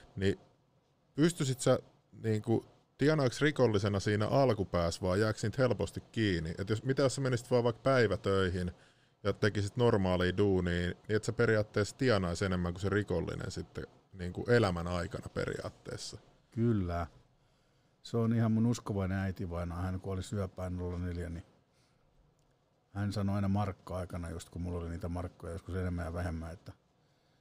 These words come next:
Speaker 2: ei niillä tee mitään, jos ei niillä ole siunausta. Et mullakin kuitenkin,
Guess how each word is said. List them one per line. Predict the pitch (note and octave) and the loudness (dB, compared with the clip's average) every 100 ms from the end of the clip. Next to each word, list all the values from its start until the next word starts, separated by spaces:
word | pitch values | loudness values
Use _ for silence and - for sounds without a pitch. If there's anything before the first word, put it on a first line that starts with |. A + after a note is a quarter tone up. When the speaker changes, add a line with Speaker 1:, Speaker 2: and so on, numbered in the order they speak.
| _ _ | _ _
Speaker 2:
ei | G2+ | -2
niillä | G2+ G2+ G2 | 0 0 -2
tee | - G#2+ F2 | 0 0 0
mitään, | F2 F2+ G2 | -2 -4 -4
jos | E2 - | -4 -4
ei | F2 | -4
niillä | F2 | -4
ole | E2+ | -6
siunausta. | - F2+ E2 E2+ - - - - - | -6 -6 -6 -10 -14 -20 -20 -20 -20
Et | - | -20
mullakin | G2 G2+ F#2 G2 | -12 -10 -8 -8
kuitenkin, | G#2 F#2+ F2+ - | -4 -4 -4 -8